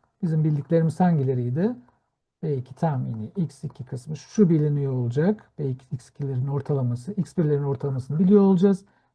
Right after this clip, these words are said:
E, bunları zaten sol taraftan bulup geldik. E, y ortalamayı da biliyoruz. Tek bizim için önemli nokta şu B sıfır tahmini kalıyor ve üçüncü denklem olarak da bunu kullanarak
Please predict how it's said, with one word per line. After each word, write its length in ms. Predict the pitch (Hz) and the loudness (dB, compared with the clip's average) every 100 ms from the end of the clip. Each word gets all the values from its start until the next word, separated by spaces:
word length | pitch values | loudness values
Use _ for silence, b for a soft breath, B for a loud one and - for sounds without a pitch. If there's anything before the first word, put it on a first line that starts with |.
| - | 0
E, 120 | 180 | 4
bunları 260 | 208 208 185 | 6 6 6
zaten 360 | 202 202 202 | 4 4 2
sol 220 | 185 208 | 2 2
taraftan 400 | 190 185 175 170 | 2 -2 -4 -2
bulup 260 | 175 185 - | 0 0 0
geldik. 340 | 139 127 196 - | -6 -6 -10 -2
E, 100 | 214 | 2
y 140 | 220 | 6
ortalamayı 440 | 214 202 202 190 151 | 6 4 2 2 0
da 100 | 135 | -4
biliyoruz. 340 | 131 202 226 _ _ _ _ | -6 -8 -10 _ _ _ _
Tek 260 | - 240 190 | -2 0 0
bizim 220 | 156 151 | 0 0
için 240 | 131 151 180 | -2 -6 -2
önemli 360 | 196 190 165 147 | 0 2 2 0
nokta 480 | 131 - 196 262 - b b _ | -4 -2 -2 -2 -8 b b _
şu 100 | 202 | 0
B 140 | 208 185 | 2 2
sıfır 240 | 139 - | -4 -6
tahmini 380 | 170 156 131 127 | -4 -2 -4 -8
kalıyor 300 | 139 214 220 | -6 -2 0
ve 20 | |
üçüncü 340 | 190 214 185 | 0 2 0
denklem 320 | 165 143 135 127 | 0 -4 -6 -6
olarak 340 | 123 127 - | -8 -10 -6
da 180 | 262 254 b b b | -6 -6 b b b
bunu 200 | 233 185 | 4 4
kullanarak 640 | - 226 160 139 214 294 | 4 2 2 0 -4 -4